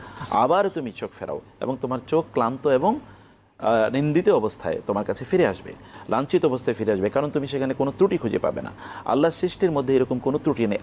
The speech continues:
এত অসাধারণ সুন্দর করে সৃষ্টি করেছেন। আমরা অনেকে অনেক কিছু তুলি দিয়ে আঁকার চেষ্টা করি আর্টিস্টরা, কিন্তু আল্লাহ তাআলা যা সৃষ্টি করে রেখেছেন বিভিন্ন সৌন্দর্য, যদি আমরা সবুজের সৌন্দর্যের কথা বলি,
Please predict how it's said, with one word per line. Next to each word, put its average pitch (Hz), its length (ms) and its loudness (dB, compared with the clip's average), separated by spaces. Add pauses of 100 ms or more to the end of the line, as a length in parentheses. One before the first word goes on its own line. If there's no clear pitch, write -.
এত - 200 -2
অসাধারণ 120 480 0
সুন্দর 104 320 -2
করে 95 180 -2
সৃষ্টি 98 240 -6
করেছেন। 82 320 -2 (420)
আমরা 143 220 2
অনেকে 156 440 0 (360)
অনেক 147 340 2
কিছু 165 360 2 (320)
তুলি 165 240 6
দিয়ে 156 140 2
আঁকার 127 320 0
চেষ্টা 117 240 -6
করি 101 120 0
আর্টিস্টরা, 101 580 -2 (280)
কিন্তু 147 180 2
আল্লাহ 127 260 2
তাআলা 147 160 2
যা 120 180 0
সৃষ্টি - 340 -8
করে 117 160 0
রেখেছেন 110 380 -2
বিভিন্ন 113 460 2 (360)
সৌন্দর্য, 143 400 2
যদি 117 320 2
আমরা 110 320 2
সবুজের 139 440 2
সৌন্দর্যের 117 440 -2
কথা 110 260 0
বলি, 107 360 2